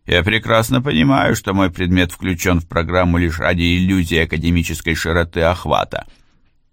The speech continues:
Хотя мальчика следует научить мыслить научно.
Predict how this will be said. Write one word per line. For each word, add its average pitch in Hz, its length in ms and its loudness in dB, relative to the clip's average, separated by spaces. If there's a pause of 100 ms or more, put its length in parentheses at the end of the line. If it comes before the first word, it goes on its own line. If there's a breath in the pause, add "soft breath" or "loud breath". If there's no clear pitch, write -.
(160)
Хотя 87 400 0
мальчика 113 480 0
следует - 520 -2
научить 120 460 0
мыслить 113 480 -2
научно. 123 720 0